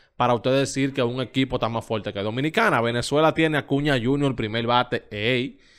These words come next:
bien. Luis Arraez, segundo. Excelente. En Champion Back.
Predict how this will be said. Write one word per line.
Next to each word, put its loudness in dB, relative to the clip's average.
bien. 0
Luis 2
Arraez, 4
segundo. 0
Excelente. -2
En -8
Champion -2
Back. 2